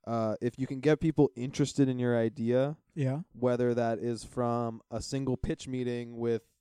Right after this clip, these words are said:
Speaker 1: uh, that you lucked out getting in front of, like, a high-level producer, or whether you actually have to go out and make a trailer or make a short or something like that and try and find a few thousand dollars that you can throw together, something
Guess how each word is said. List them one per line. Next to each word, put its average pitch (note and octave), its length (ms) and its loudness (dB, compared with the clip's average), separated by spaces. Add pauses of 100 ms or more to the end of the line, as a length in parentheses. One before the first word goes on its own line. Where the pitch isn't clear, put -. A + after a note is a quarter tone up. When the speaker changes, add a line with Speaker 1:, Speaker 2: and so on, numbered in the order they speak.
Speaker 1:
uh, A2+ 460 -2
that A2+ 160 -4
you A#2 100 -2
lucked A#2 340 -4
out B2+ 280 2
getting A#2 260 -2
in A2+ 140 -6
front A#2+ 240 0
of, A#2 100 2
like, A2 160 0
a G#2+ 60 0
high-level A2 420 0
producer, A2 680 0 (360)
or A#2 160 4
whether A#2+ 260 2
you A#2+ 160 2
actually A2+ 320 -6
have A#2 140 -8
to A#2+ 80 -4
go A2+ 180 2
out A2+ 160 2
and A2 120 -4
make A2 200 -4
a G#2 60 -2
trailer A#2 640 -2
or G#2+ 80 -4
make G#2 200 -10
a G#2 80 -8
short A2+ 540 2
or A2+ 80 0
something G#2+ 380 -8
like G#2+ 200 -6
that G#2 280 -4
and G#2 100 -12
try G#2+ 220 -4
and G#2+ 160 -8
find A2 300 -2
a G#2 40 -4
few A2+ 240 0
thousand A2 500 -2
dollars G#2+ 360 2
that A2 60 -6
you G#2+ 80 -4
can A2 140 -6
throw G#2+ 180 2
together, G#2+ 380 0
something G#2 440 -4